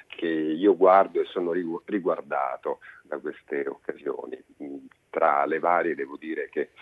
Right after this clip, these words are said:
le occasioni radiofoniche sono, eh, un po' quelle più nei pressi del mio stare, del mio agire, eh, e del mio mettere in moto. Eh, lo dico anche rispetto a, al teatro in generale, che è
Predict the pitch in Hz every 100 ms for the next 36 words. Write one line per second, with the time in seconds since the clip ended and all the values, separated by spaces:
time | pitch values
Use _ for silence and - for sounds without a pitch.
0 | - - - - - 82 87 92 90 85
1 | 87 - 90 92 78 76 - 71 71 69
2 | 65 65 65 - - 67 67 65 64 87
3 | 98 - 92 - 95 85 85 - 90 85
4 | 87 82 80 - - 85 80 - _ -
5 | - 80 82 - - 92 85 76 69 71
6 | 73 67 71 82 82 71 65 71 67 67
7 | 67 67 62 71 76 73 76 73 67 69
8 | 67 65 67 64 _ 82 85 85 _ -
9 | 76 73 71 67 65 67 - 80 76 71
10 | 60 - 71 - - - - - - 69
11 | 117 113 117 117 110 98 95 - 85 -
12 | 82 78 76 69 71 65 - - 80 80
13 | - 82 73 76 76 73 73 73 78 76
14 | 71 - 69 67 65 62 64 64